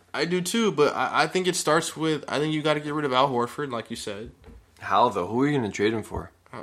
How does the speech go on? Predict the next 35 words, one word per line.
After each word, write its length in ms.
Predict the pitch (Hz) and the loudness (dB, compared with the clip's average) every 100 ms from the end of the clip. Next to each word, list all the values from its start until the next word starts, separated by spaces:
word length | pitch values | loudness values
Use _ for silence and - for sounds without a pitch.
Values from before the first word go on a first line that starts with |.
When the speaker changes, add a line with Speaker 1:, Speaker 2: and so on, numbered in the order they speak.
| - | -14
Speaker 1:
trade, 240 | - 123 131 | -10 -8 -6
get, 240 | 156 - | -8 -8
uh, 180 | 67 76 - - | -10 -10 -10 -2
I 220 | 147 85 | -2 -2
don't 80 | 104 | -2
know. 160 | 123 | -4
Just 180 | 98 113 | -4 -6
get 140 | 135 | -6
rid 200 | 90 107 | -4 -4
of 120 | 104 95 | -4 -8
him. 260 | 90 92 _ _ _ _ - | -10 -14 _ _ _ _ -12
Get 160 | 120 107 | -8 -4
rid 160 | 120 | 0
of 80 | 135 | 0
him, 380 | 131 135 135 135 _ _ _ _ _ _ _ _ _ _ _ - | 0 -4 -6 -10 _ _ _ _ _ _ _ _ _ _ _ -10
and 480 | 123 117 110 104 90 _ _ _ - 120 | -6 -4 -4 -6 -10 _ _ _ -16 -10
get 140 | 117 135 | -2 0
rid 140 | 151 | 2
of 120 | 139 - | 0 0
all 180 | 117 143 | 0 2
these 240 | 156 120 | 0 -4
bums 480 | 98 - 110 135 135 | -6 0 4 4 4
on 160 | 120 110 | -2 -4
the 100 | 92 | -8
bench. 640 | 82 101 123 92 - - | -6 0 0 -2 -6 -8
Like, 300 | 98 101 87 - - _ | -6 -6 -6 -14 -20 _
these 180 | 127 123 | -10 -4
guys 280 | 123 147 143 | -2 0 -2
are 60 | - | -4
all 260 | 120 135 | 0 -2
bums. 800 | 113 - 104 131 90 - - - _ _ _ _ _ - | -2 -6 0 0 0 -8 -16 -16 _ _ _ _ _ -6
They're 140 | 120 | -2
not 280 | 127 147 - | 0 0 0
good. 460 | 113 139 113 87 - - _ - - | 2 4 4 0 -12 -20 _ -20 -12
Uh, 340 | 107 104 85 | -6 -6 -6